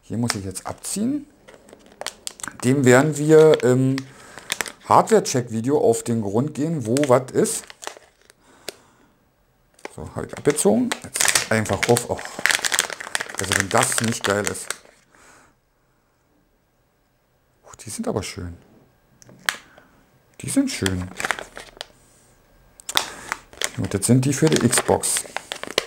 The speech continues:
So. Machen wir gleich wieder zu.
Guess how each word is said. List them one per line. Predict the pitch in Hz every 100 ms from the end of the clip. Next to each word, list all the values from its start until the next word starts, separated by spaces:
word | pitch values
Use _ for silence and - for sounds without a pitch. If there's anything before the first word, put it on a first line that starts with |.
| -
So. | 98 90 - - - - - - - - - -
Machen | 98
wir | 98
gleich | 95 101
wieder | 98 92
zu. | - 127